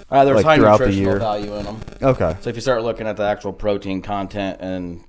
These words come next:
Speaker 1: the other content from it, it's, it's, it's a good treat. You gotta make sure you get past those.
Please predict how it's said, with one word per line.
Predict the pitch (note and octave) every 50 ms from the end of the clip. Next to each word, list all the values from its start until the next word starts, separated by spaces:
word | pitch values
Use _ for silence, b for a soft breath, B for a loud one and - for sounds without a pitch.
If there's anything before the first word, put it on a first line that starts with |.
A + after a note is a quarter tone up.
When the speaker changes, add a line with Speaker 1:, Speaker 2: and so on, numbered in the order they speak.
| _ -
Speaker 1:
the | - G#2+ G#2
other | G2 G2+ F#2+
content | F#2 - - G#2 G2 - F#2+ F2 -
from | - G2+ G2 F#2 F2+
it, | E2
it's, | F2 E2+ - - - - - _ - - - _ _ _ _ _ -
it's, | G#2 - -
it's | - A2+ - A2
a | G2+
good | F#2+ G2+ G#2+ G2 E2+
treat. | - - G#2 G2+ G2 F#2 - b b b b b b b b - _ -
You | A2 A#2
gotta | A#2 A2 G#2+ G#2
make | G#2+ G#2+ F#2+
sure | - A2+ G#2
you | G2 G2+
get | G#2 E2 D2
past | - G2+ G2+ F2+ -
those. | F#2+ F#2+ F#2 F2+ F2+ F2 - - -